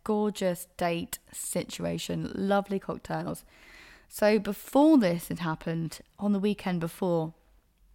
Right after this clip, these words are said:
I'd gone out with my, I call them my East London rats, because every time we go out, we get so fucked.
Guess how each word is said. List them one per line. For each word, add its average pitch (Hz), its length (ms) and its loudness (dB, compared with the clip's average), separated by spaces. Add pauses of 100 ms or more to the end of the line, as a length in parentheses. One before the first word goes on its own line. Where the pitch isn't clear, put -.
(560)
I'd 220 260 6
gone 196 200 2
out 170 320 0
with 156 520 -6 (440)
my, 165 520 0 (240)
I 180 80 -4
call 196 200 -4
them 180 120 -2
my 175 220 0
East 190 260 0
London 170 320 2
rats, 160 400 0
because - 560 -4 (140)
every 208 260 2
time 170 320 -4
we 170 60 -4
go 170 140 -2
out, 165 340 0 (180)
we 175 320 -2
get - 380 -6
so 254 500 2
fucked. - 720 -4